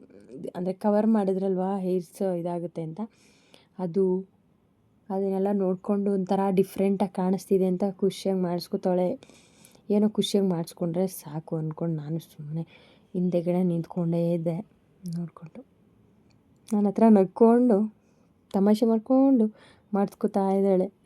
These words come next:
ಅವರು ಪಾಪ ನಿಧಾನಕ್ಕೆ ಕ್ಲೀನಾಗಿ ನಾವು ಹೇಗೆ ಹೇಳಿದ್-, ನಾವು ಹೇಗೆ ಹೇಳಿದ್ವೋ ಹಾಗೆ ಮಾಡಿಕೊಟ್ರು. ಈ ರೀತಿ ಮಾಡಿಸ್ತಾ ಇದ್ರೆ ಸ್ವಲ್ಪ ತಿನ್ನಿರೋ ಹೇರು ತಿಕ್ಕಾಗತ್ತೆ ಮಕ್ಕಳಿಗೆ. ಹಾಗಾಗಿ ನಾನು ಈ ರೀತಿ ಮಾಡಿಸಿದ್ದು.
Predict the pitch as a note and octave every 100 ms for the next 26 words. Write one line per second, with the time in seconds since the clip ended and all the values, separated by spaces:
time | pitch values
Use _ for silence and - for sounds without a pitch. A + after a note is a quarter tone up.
0 | _ _ - _ - G#3 A3+ A3 G3 F#3+
1 | F3+ E3+ F3 F#3 F#3 F3+ F#3 F#3 - _
2 | _ _ _ _ _ _ - G#3 G#3 G3+
3 | F#3 F#3 F3+ G#3 G#3+ G3+ G3 F#3+ F#3 -
4 | G#3 G3+ G3 F#3+ F#3+ G3 G3 F#3+ F#3 F#3+
5 | F3 F3 F3 F#3+ F3 D#3 - F3 - F#3
6 | F#4 _ _ _ _ _ _ _ _ _
7 | _ _ - B3 C4+ C4+ D#4 D4 A3 G#3
8 | G#3+ - A#3+ A3+ F#3 F#3 G3+ - - A#3+
9 | A3 A#3 G#3+ - - - B3+ B3+ B3+ B3
10 | A#3+ G#3+ G3 F#3+ F#3+ G3+ - G3+ F#3 F3
11 | E3+ D#3+ D#3+ - E3+ E3 F3 - E3+ F3
12 | E3+ C4+ - _ _ _ _ - G3 F3+
13 | F3+ F3 E3+ G#3+ F#3 D#3+ - D#3+ G3